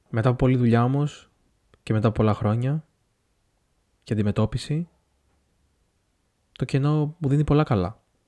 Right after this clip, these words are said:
Μπορώ όντως να τον αποκαλώ δάσκαλο, χωρίς να φοβάμαι να το παραδεχτώ.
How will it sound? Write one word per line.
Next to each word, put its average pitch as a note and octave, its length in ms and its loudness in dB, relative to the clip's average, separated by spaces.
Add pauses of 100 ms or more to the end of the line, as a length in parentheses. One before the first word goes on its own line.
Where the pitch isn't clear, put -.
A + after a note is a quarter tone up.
(400)
Μπορώ A#2 240 4
όντως A#2+ 460 0
να A2+ 120 -2
τον A2+ 100 4
αποκαλώ A2+ 300 4
δάσκαλο, G#2+ 520 0 (480)
χωρίς D3 240 4
να E3+ 80 6
φοβάμαι A2 300 2
να F#2 80 -2
το G2 80 -4
παραδεχτώ. F#2+ 540 -4